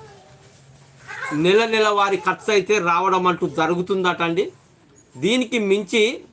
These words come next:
ఆ, ఇది అది కాదు, కొత్తగా ఎవరైతే ఇప్పుడు కొత్తగా రేషన్ కార్డులు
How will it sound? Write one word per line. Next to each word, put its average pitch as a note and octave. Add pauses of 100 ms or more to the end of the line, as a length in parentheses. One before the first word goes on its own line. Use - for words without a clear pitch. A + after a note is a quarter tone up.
(540)
ఆ, G#3
ఇది D#3+ (140)
అది F#3
కాదు, G3 (420)
కొత్తగా B3 (600)
ఎవరైతే B3+
ఇప్పుడు A#3+ (2000)
కొత్తగా B3+
రేషన్ A3+
కార్డులు G#3+